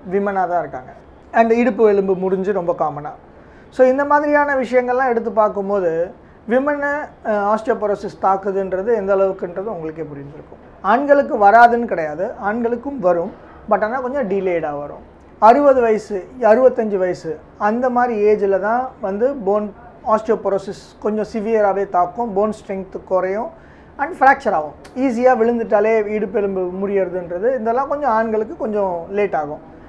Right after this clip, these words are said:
இதே பெண்களுக்கு வந்து நாற்பத்தஞ்சு, ஐம்பது வயசு, ஐம்பத்தஞ்சு வயசுக்குள்ளேயே எல்லாம் fracture ஆகி சின்னதா கால் கரு-, தவறி விழுந்து fracture ஆகுறதுன்றது ரொம்ப காமனா பார்ப்போம். And even நம்மளோட body, see, வயசாக வயசாக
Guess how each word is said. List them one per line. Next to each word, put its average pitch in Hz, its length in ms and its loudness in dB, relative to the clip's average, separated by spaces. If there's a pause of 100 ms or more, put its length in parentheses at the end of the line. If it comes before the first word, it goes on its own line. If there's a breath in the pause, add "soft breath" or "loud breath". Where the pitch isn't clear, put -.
(160 loud breath)
இதே 277 220 6
பெண்களுக்கு 277 520 2
வந்து 226 400 0
நாற்பத்தஞ்சு, 226 580 0
ஐம்பது 226 420 2
வயசு, 220 280 2
ஐம்பத்தஞ்சு 240 500 -2
வயசுக்குள்ளேயே 214 600 2
எல்லாம் 226 360 0
fracture 208 420 -2
ஆகி 190 300 -4
சின்னதா 214 340 2
கால் 202 240 2
கரு-, 185 440 -2
தவறி 196 280 0
விழுந்து 196 480 -2 (380 loud breath)
fracture 214 340 0
ஆகுறதுன்றது 185 540 -2
ரொம்ப 190 220 -4
காமனா 151 420 -8
பார்ப்போம். - 400 -18 (200)
And 277 200 -2
even 285 280 0
நம்மளோட 262 360 4
body, 233 360 8
see, 196 160 -8
வயசாக 233 600 2
வயசாக 214 540 0